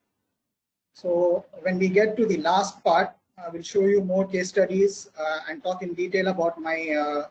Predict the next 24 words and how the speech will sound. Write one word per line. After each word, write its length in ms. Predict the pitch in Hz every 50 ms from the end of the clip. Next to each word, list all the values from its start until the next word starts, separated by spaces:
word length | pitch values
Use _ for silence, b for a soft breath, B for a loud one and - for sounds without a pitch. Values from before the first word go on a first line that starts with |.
| _ _ 165
master's 380 | 165 170 - - 185 185 185
thesis 340 | - 190 175 - - 196 -
as 180 | 165 147 - -
well, 220 | 170 185 196 220 - _ _ _ _ _ _ _ _ _ -
and 140 | 160 170 165
about 260 | 156 170 175 175 175
the 80 | 190
procedural 600 | 185 175 170 170 208 196 196 196 190 190 180 165
aspects 400 | 160 156 - - 196 185 185 -
of 140 | 190 156 143
generating 460 | 160 156 151 160 160 156 165 160 151
design. 340 | 143 135 135 - 139 135 - _ _ _ _ _ _ _ _ _ _ _ _ _ _ _ _ _ _ _ _ -
And 200 | 160 165 160 156
lastly, 680 | 156 170 190 190 - - 220 202 214 214 226 214 - -
if 200 | 190 185 - -
time 220 | 196 180 190 196
permits, 480 | 196 202 190 190 196 226 214 - - 220
I'll 160 | 190 175 170
show 260 | 170 - - 202 190
you 280 | 190 196 196 202 202 196
a 40 | 196
few 200 | - 202 202 196
of 120 | 196 196 196
my 220 | 180 180 185